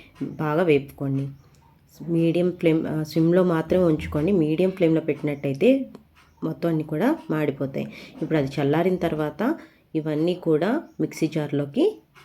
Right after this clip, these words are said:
తీసుకోండి. ఇప్పుడు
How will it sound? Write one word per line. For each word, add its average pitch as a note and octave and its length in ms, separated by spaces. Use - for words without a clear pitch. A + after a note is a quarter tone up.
తీసుకోండి. D3 520
ఇప్పుడు F#3 220